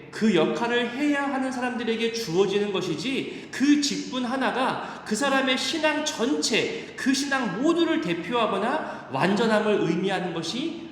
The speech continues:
아니라는 거예요. 쉽게 예를 들어서 제가 목사입니다. 게다가 담임 목사인데 저보다 신앙생활 잘하는 분들 너무나 많습니다. 제가 대표가 될 수 없어요.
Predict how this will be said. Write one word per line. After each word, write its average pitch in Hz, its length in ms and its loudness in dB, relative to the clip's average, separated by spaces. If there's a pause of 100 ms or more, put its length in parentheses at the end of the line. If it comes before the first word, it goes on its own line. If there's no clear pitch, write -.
아니라는 214 540 2
거예요. 180 180 -4 (560)
쉽게 294 380 0
예를 180 160 2
들어서 160 380 0
제가 175 260 -2
목사입니다. 147 800 -2 (420)
게다가 226 360 4
담임 190 320 0
목사인데 156 880 -2 (220)
저보다 294 440 2
신앙생활 311 640 0
잘하는 202 320 -2
분들 196 680 -4
너무나 285 380 6
많습니다. 147 540 -4 (520)
제가 196 360 2
대표가 262 400 -2
될 196 140 0
수 - 160 -4
없어요. 120 300 -6